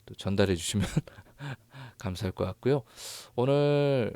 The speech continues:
오랜만에 켰어요. 저도 이렇게, 어, 꼭 건강을 잘 회복하도록 하겠습니다. 아, 많이 좋아졌고요. 여러분들과 좀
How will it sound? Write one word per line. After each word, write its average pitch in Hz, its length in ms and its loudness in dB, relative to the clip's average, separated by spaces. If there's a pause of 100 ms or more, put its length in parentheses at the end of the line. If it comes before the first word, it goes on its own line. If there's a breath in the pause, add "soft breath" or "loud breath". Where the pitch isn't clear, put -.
(180)
오랜만에 139 640 8
켰어요. 104 600 4
저도 90 200 -6
이렇게, 90 260 -2 (340)
어, 87 280 -8
꼭 - 280 4 (160)
건강을 101 640 0
잘 87 320 -6
회복하도록 113 640 -6
하겠습니다. 92 560 -6 (560 loud breath)
아, 104 680 -4 (200)
많이 107 260 -2
좋아졌고요. 101 480 -2 (420)
여러분들과 95 560 -4
좀 - 160 -18